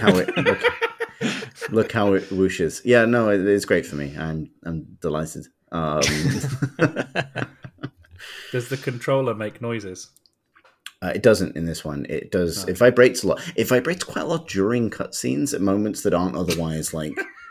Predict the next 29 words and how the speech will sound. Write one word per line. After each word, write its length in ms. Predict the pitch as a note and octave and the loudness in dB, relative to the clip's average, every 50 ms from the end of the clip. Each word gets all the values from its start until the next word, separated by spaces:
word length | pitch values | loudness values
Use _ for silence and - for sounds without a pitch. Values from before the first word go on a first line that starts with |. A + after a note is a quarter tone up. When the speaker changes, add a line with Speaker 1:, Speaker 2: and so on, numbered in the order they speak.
| G#4 - | -14 -14
Speaker 3:
<laughs> 440 | - - - - _ _ - - - | -12 -14 -16 -16 _ _ -18 -10 -6
Speaker 1:
obvious. 560 | F2 E2 - G2 G2 A2+ C#3 C#3 - - - - _ _ _ _ _ _ _ _ _ - - A2+ | -6 -4 0 2 4 4 4 2 0 -4 -8 -14 _ _ _ _ _ _ _ _ _ -8 -2 0
Like, 180 | G#2 G2 G2 | 2 2 2
Speaker 3:
Just 120 | G2+ - - | 2 2 2
like 60 | - | 4
Speaker 1:
it'll 120 | G#2+ G#2+ - | 4 4 4
Speaker 3:
someone's 220 | B2 B2+ B2+ - | 4 0 -2 0
phone 260 | - D3+ C#3 C#3 C3+ | 2 4 4 4 4
going 220 | C3+ C3+ A#2+ A2+ A2+ | 4 2 2 2 0
off 160 | A#2 - - | -2 -4 -4
in 60 | G#2+ | -4
their 100 | A2 G#2+ | -4 -2
pocket, 260 | - - C3 - - | 0 0 0 4 6
Speaker 1:
Yeah, 160 | C#3+ D3+ D#3 | 6 6 6
Speaker 3:
basically. 380 | - - A#2 - - - - B2 | 6 2 -4 -6 -4 2 4 6
Speaker 1:
yeah, 180 | D3+ D#3+ C#3 A2+ | 8 8 8 8
or 180 | G2 A2+ B2 | 10 10 10
like, 340 | B2 B2 A2+ A2+ A2 - - - | 10 8 8 6 4 2 0 4
or 100 | A#2+ A#2+ A#2 | 6 8 8
like, 520 | A#2+ A2+ A2 A2 A2 G2 D#2+ - - - - | 8 8 8 6 4 2 0 -4 -8 -8 -2
you 120 | G#2+ A#2 | 0 2
know, 400 | A2 G2+ F#2 F2+ F2 F2+ F2 - - | 4 4 4 4 4 2 0 -2 -2
um, 560 | - F#2 F#2 F2+ F#2 D#2 F2 F2 E2+ E2+ - - _ _ - - - _ | 0 4 6 6 6 6 4 0 0 -2 -4 -10 _ _ -20 -20 -12 _
you 120 | A2+ A2 | -2 0
know, 360 | G2+ F2+ E2 D#2+ D#2+ D#2 C#2+ D2+ _ _ _ _ _ _ _ | 2 2 2 0 -2 -4 -6 -10 _ _ _ _ _ _ _
maybe 560 | F2+ F#2 F#2 - - G#2+ G#2+ G#2 G2+ F#2+ - - - _ _ _ _ _ _ - | -6 -6 -4 -4 -2 0 0 0 -2 -4 -6 -10 -18 _ _ _ _ _ _ -12
Cal 340 | - - G#2+ A2 B2+ A#2+ G2 | -6 -4 0 0 0 0 0
has 200 | F2 D#2+ - - | -2 -4 -4 -4
indigestion. 680 | E2 D#2 C2+ C2 - D2 C#2 - - - - E2+ | -4 -6 -6 -6 -8 -8 -8 -8 -10 -12 -16 -18